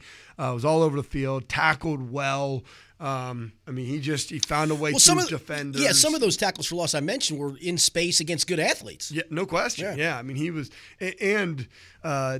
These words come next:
Speaker 1: not, not only just in space against good defenders, but also wiggling his way through traffic to get to people at times. So I, I thought Ryan played really, really well. He, that was, um, I mean, he's our player of the week defensively, and I,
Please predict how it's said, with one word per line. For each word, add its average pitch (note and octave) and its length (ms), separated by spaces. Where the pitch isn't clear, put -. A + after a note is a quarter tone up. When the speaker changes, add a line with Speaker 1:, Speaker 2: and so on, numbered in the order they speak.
Speaker 1:
not, E3+ 400
not E3+ 220
only F3 160
just E3+ 260
in E3+ 100
space F#3+ 480
against D3 280
good D3 100
defenders, D3 480
but C#3 140
also E3+ 280
wiggling D#3+ 500
his C3 120
way E3 140
through C#3+ 200
traffic E3+ 680
to C3 100
get A#2+ 280
to C3 100
people C3 420
at B2+ 100
times. C3 360
So D3 180
I, F3 300
I F3 40
thought D#3 260
Ryan C#3+ 300
played C3+ 260
really, C#3 320
really C3+ 280
well. B2+ 360
He, B2+ 220
that C3 160
was, C3+ 320
um, A2+ 460
I D3 40
mean, B2+ 120
he's D3+ 140
our C#3+ 80
player C#3+ 320
of C#3 80
the C#3 80
week C3+ 300
defensively, C3 760
and B2 100
I, A#2+ 300